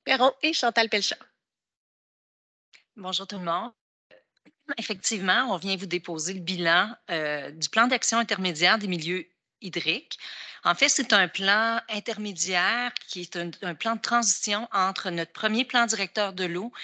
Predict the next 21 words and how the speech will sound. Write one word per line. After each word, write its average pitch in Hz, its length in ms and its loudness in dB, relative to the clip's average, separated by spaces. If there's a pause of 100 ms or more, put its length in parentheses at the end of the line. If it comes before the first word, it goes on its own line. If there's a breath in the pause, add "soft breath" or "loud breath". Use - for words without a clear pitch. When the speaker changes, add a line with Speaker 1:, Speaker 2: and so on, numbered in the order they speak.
(300 loud breath)
Speaker 2:
et 247 340 4
le 190 140 2
plan 226 200 4
nature 220 400 -2
qui - 100 -6
est 185 120 -4
en 160 100 0
cours 151 200 -2
de 190 100 0
préparation. 156 800 -2 (540 loud breath)
En 170 100 2
effet, 220 360 4
le 214 100 4
plan 208 240 4
directeur 190 540 2
de 175 140 2
l'eau, 170 420 2 (420 loud breath)
euh, 175 220 4
c'est, 190 840 -2
euh, 170 140 -2
été, 190 640 -2